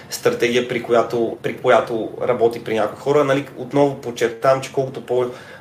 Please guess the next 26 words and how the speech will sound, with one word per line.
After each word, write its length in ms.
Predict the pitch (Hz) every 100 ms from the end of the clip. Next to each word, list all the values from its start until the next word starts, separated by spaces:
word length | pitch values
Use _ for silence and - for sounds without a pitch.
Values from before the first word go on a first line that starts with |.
| -
повече 340 | 135 127 127
отлагаме 560 | 113 123 131 139 131 120
компенсирате-, 840 | 113 107 104 - 110 101 98 104
компенсирането, 800 | - - 110 107 104 127 131 135
толкова 400 | - 135 135 123
по-малко 640 | 131 123 117 123 127 123 117
вероятно 340 | 117 120 123
и 100 | 117
трудно 280 | 127 123 117
става 340 | - 117 117
да 100 | 110
неутрализираме 760 | 107 107 117 107 98 123 123 104
щетите. 560 | - - - - 127 - - - - -
Въпреки 420 | 123 156 180 -
всичко, 340 | 139 120 - 117
нали, 160 | 131
един 220 | 156 147 143
такъв 260 | - 120
дефицитен 460 | 117 113 113 113 110
ден 360 | 135 143 135
може 340 | 131 120 113 104
да 100 | 110
е 20 |
ефективна 400 | 110 104 104 101
стратегия 480 | - 101 104 98 95
за 220 | 92